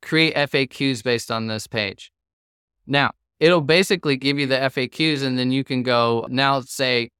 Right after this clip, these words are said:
"Write a paragraph answering each one of these questions."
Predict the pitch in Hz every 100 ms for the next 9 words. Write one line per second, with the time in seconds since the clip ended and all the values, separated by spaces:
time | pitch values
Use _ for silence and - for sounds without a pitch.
0 | _ 120 143 151 151 - 127 143 131 127
1 | 123 117 - 127 123 - 117 113 117 -
2 | 110 107 - 98 95 - -